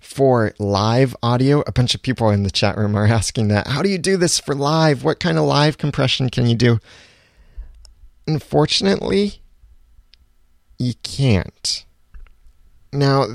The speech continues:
there might be programs out there that can take the computer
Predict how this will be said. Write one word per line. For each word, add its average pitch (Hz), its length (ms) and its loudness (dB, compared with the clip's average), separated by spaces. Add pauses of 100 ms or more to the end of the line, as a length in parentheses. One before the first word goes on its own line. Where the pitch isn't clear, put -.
(300)
there 147 180 4
might 147 420 2
be 147 100 0
programs 127 560 0
out 104 220 2
there 131 160 2
that 117 160 -2
can 104 220 -4
take - 400 -6
the 101 320 0 (400)
computer 120 800 0